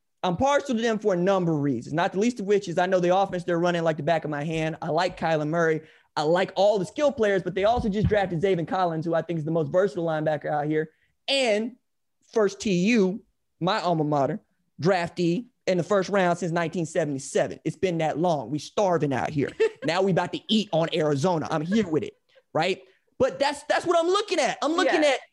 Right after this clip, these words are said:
Speaker 1: do I recognize your roster? Do I look at those dudes on your two deep and go, "Yo, you got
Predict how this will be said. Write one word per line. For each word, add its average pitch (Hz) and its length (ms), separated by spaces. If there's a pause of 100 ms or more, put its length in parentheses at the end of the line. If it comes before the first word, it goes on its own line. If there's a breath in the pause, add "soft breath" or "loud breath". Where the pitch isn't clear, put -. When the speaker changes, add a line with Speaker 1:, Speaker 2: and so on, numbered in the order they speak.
(280)
Speaker 1:
do 320 160
I 302 120
recognize 262 600
your 233 160
roster? 190 400
Do 185 160
I 294 140
look 294 180
at 233 120
those 240 200
dudes 233 380
on 202 200
your 202 160
two 247 220
deep 202 220
and 180 100
go, 170 240 (320 loud breath)
"Yo, 277 680
you 277 140
got 277 200